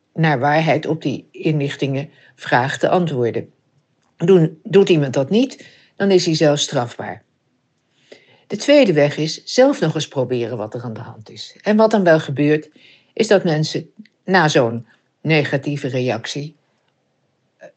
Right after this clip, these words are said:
nog eens solliciteren, maar dan onder een andere naam, een valse naam,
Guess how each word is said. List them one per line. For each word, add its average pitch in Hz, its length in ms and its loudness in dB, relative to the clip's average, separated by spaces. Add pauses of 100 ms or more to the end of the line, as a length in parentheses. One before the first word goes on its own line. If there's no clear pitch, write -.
(340)
nog 208 280 2
eens 220 120 0
solliciteren, 139 720 -2
maar 202 140 0
dan 160 260 0
onder 143 240 -6
een 135 140 -10
andere 165 360 -2
naam, 160 420 -4
een 127 100 -14
valse 135 460 -4
naam, 175 340 -4